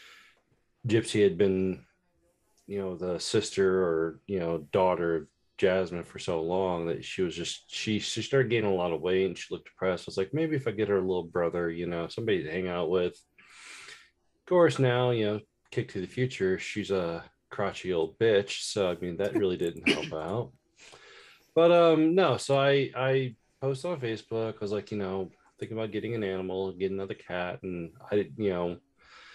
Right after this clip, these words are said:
Speaker 1: I posted on Facebook. It's like, "Hey, does anybody have, you know, does anybody have a cat they, you know, they can't take care of or whatever?" And, um, one of my Facebook friends said that she, her daughter got a cat and he was just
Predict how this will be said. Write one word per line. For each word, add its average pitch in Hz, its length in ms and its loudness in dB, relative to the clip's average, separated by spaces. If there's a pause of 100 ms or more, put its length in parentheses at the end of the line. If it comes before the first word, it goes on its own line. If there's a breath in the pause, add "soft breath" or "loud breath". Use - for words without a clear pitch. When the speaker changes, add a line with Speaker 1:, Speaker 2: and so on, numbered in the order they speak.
(380 soft breath)
Speaker 1:
I 101 460 4
posted 110 320 2
on 107 160 0
Facebook. 95 360 0
It's - 100 -16
like, 92 140 -6
"Hey, 101 200 4
does 98 140 2
anybody 101 300 2
have, 95 260 -2 (400)
you 98 100 -10
know, 90 420 -2
does - 160 -14
anybody 95 280 2
have 90 100 -4
a 87 60 -6
cat 90 260 -4
they, 87 440 -2 (640)
you 98 100 -2
know, 85 60 -2
they 82 80 -8
can't 82 260 -8
take 78 180 -10
care 120 300 4
of 120 560 2
or 80 360 0
whatever?" 117 560 2
And, 95 360 -4
um, 62 600 -6
one 117 100 0
of 113 80 -2
my 107 80 0
Facebook 101 400 -6
friends 90 340 -6
said - 160 -12
that - 120 -10
she, 113 580 -6 (680 loud breath)
her 143 80 6
daughter 170 340 6
got 107 220 4
a 101 40 -8
cat 101 400 -2 (420)
and 127 260 2
he 123 180 0
was 120 200 2
just - 300 0